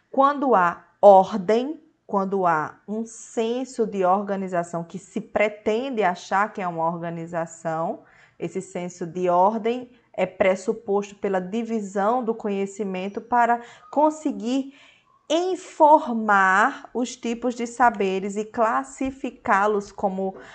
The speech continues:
possíveis, passíveis de serem transmitidos de geração a geração. É muito característica positivista.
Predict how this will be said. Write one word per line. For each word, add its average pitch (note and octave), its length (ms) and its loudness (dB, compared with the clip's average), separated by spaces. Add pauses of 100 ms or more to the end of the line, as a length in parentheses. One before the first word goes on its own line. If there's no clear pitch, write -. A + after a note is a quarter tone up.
(200)
possíveis, G#3 920 -2
passíveis G3 800 0
de F#3 80 -10
serem F#3+ 320 -4
transmitidos F#3+ 680 -6
de F#3 100 -6
geração F#3 560 -2
a F#3+ 80 -4
geração. F#3 640 -4
É G3 80 -2
muito G#3 460 -2
característica E3 840 -6 (380)
positivista. F#3+ 880 -6